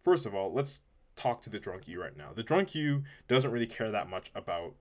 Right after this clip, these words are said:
your fitness goals. Like, if you want fucking wings and a burger when you're drunk, that's what you're gonna eat. If you want pizza or McDonald's when you're drunk, <laughs> that's what you're gonna eat.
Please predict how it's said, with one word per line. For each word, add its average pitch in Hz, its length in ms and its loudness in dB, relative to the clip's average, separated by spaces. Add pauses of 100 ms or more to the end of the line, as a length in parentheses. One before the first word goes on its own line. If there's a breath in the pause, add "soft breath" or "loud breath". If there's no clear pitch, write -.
your 78 340 -10
fitness - 320 -8
goals. - 320 -14
Like, - 160 -4
if 120 100 -2
you 156 140 -4
want 131 280 0 (260)
fucking 107 400 -2
wings 113 260 -6
and 104 80 -8
a 87 60 -8
burger 107 340 -2
when 98 180 -6
you're 107 120 -4
drunk, 127 400 -6
that's 139 180 -2
what 185 140 -2
you're 180 100 -2
gonna 127 180 -2
eat. 135 240 -12
If - 160 -10
you 117 60 -4
want 143 220 0
pizza 143 280 -6
or 123 120 2
McDonald's 113 500 -2
when 120 100 -4
you're 110 100 -6
drunk, 139 320 -4
<laughs> - 20 -16
that's 139 200 0
what 160 160 -4
you're 165 100 -2
gonna 156 120 0
eat. 127 280 -4